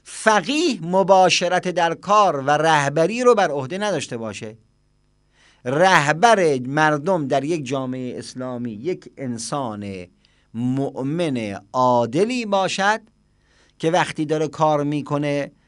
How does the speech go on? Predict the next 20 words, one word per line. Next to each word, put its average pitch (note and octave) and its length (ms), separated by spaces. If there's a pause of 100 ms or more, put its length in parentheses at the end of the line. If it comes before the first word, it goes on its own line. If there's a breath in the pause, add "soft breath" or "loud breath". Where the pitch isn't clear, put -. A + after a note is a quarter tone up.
(140)
و A#2+ 160
رهبری C#3+ 680
می‌کنه C#3 520
و C#3 200
اداره C#3 440
می‌کنه C3+ 440
کشور C3+ 440
را، G#3+ 360 (300 soft breath)
چند G#3+ 440
فقیه C#3 500
یا C3+ 260
یک D3 260
فقیه D3 460
هم E3 320
بر B2 340
عملکرد C3 640
او A2+ 260
نظارت B2+ 540
داشته G#3+ 300
باشند A3 440